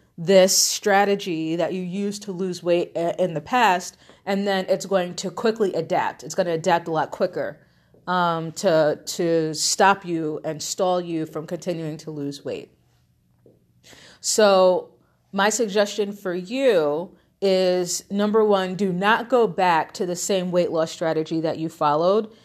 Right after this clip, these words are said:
during your initial journey. That's, that's my first piece of advice,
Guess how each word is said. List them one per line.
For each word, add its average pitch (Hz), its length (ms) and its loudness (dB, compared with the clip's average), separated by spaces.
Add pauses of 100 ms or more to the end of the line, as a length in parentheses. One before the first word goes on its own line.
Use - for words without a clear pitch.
(200)
during 180 320 2
your 170 160 2
initial 160 420 -4
journey. 127 460 -8 (1400)
That's, 175 320 0
that's 175 320 0
my 170 140 -4
first 165 300 -4
piece 165 220 -8
of 151 100 -10
advice, 143 600 -8